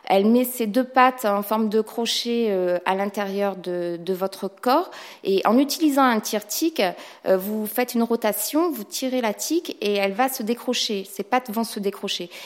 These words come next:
Que si vous utilisez un produit, elle va rester accrochée et elle va, au contraire, elle va injecter, injecter et c'est là que vous risquez d'attraper, euh,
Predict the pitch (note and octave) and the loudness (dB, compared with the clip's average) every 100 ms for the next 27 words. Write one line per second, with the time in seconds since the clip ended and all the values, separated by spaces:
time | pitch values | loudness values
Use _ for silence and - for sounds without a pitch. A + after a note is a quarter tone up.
0 | - - A#3 A3+ - C#4+ B3+ A#3+ A#3+ - | -18 -6 -2 -2 -2 0 0 0 -2 -4
1 | A3 A3 G3+ A#3 G#3 G#3 G3+ F#3+ C4+ D#4+ | -4 -4 0 4 4 2 -4 -2 0 0
2 | F3+ F3+ A#3+ - D4 B3+ - G#3+ - G3+ | -2 -4 -4 -2 -2 -2 -2 -2 0 0
3 | B3+ - - - - G3 G3 G3 F#3+ G3 | -2 -4 -14 -12 0 4 6 6 4 2
4 | F#3+ G3 A3 A3 - B3 C4 G#3+ F#3+ F#3+ | 2 2 -2 -4 -4 -4 -4 -4 -4 -2
5 | G3 G#3+ G#3 G3 - A3+ B3 B3 F#3+ F#3+ | 0 -2 -4 -6 -6 -4 -2 -2 -4 -8
6 | - - B3+ A3+ - F#3+ G#3 G#3+ F3+ E3 | -8 -4 -2 -4 -6 -8 -6 -8 -8 -14
7 | - - G3 F3 - E3+ - G3+ F#3+ D#3+ | -14 -10 -8 -10 -12 -16 -10 -8 -6 -8